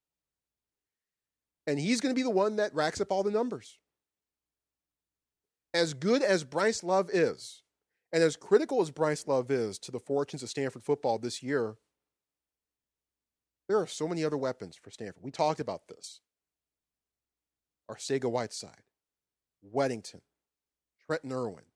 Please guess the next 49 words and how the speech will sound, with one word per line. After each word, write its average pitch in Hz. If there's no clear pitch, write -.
uh, 101
Cameron 170
Scarlett's 156
no 110
slouch. -
Uh, 104
Trevor 135
Spates, -
uh, 104
can 110
Dorian 135
Maddox, 139
can 131
those 139
two 196
guys – 175
uh, 127
take 160
it -
to 165
the 160
next 165
level 175
when 135
they 135
get 160
opportunities 180
this -
year? 202
And 139
they 131
will. 139
Bryce 165
Love 220
gets 185
top 147
billing, 135
and 107
rightfully 139
so, 110
but 113
I 120
think 185
there 180
are 139
more 143
things 175
around 156
him. 110